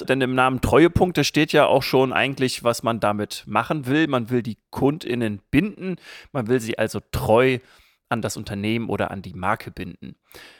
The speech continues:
Das Problem bei solchen Treueaktionen für VerbraucherInnen ist, dass ja diese Aktionen meistens irgendwie einen Vorteil haben sollen, aber wenn man sich überlegt, okay, ich sammle jetzt Treuepunkte von einem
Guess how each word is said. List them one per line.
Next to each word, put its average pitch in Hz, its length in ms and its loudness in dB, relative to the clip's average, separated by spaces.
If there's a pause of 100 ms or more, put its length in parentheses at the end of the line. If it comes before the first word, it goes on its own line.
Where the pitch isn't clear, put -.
(220)
Das - 180 -4
Problem 160 480 0
bei 180 140 8
solchen 147 400 4
Treueaktionen 139 840 4
für 117 320 2
VerbraucherInnen 120 640 0
ist, 110 220 -6
dass - 160 -4
ja 107 320 2
diese 113 320 -4
Aktionen 131 840 -2
meistens 123 1200 -4
irgendwie 131 320 -2
einen 110 100 -6
Vorteil 139 540 2
haben 135 320 2
sollen, 151 560 4
aber 123 280 4
wenn 127 100 0
man 135 120 0
sich 120 160 -8
überlegt, 117 480 2
okay, 110 240 -2
ich 107 140 -4
sammle 110 180 0
jetzt 101 240 -4
Treuepunkte 117 560 0
von 135 560 2
einem 107 540 -2